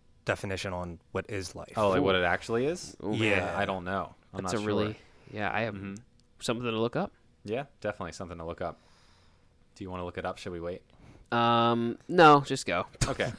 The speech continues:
Speaker 3: <laughs> Maybe we'll look it up eventually. But
Speaker 2: So this issue is a very, very heated debate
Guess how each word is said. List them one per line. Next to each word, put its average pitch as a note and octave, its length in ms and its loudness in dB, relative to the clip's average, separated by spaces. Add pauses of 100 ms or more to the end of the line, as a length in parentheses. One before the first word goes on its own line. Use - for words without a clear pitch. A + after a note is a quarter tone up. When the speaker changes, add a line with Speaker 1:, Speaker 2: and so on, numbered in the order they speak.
(140)
Speaker 3:
<laughs> - 220 0
Maybe C3 220 4
we'll G#2 140 0
look G#2 140 -4
it G2+ 80 -2
up G#2 160 -4
eventually. G2+ 480 -10 (240)
But G#2+ 80 -4
Speaker 2:
So C3 160 0 (200)
this D#3 240 0
issue G#2 460 -2 (400)
is A2 220 0
a A2 60 4
very, A#2 580 0 (180)
very G2+ 320 -2
heated G2+ 320 -2
debate F2+ 380 -6